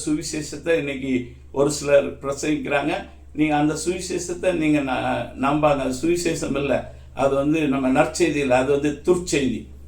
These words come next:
அது உங்களோட வாழ்க்கையை கெடுத்து குட்டிச்சோறாக்கி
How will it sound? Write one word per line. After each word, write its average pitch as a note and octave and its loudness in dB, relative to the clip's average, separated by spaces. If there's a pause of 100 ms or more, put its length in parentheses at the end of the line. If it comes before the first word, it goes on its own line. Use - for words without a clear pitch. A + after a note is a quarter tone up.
அது D3 6
உங்களோட C#3+ 6
வாழ்க்கையை D#3+ 2 (280)
கெடுத்து D#3 0 (180)
குட்டிச்சோறாக்கி D3+ 0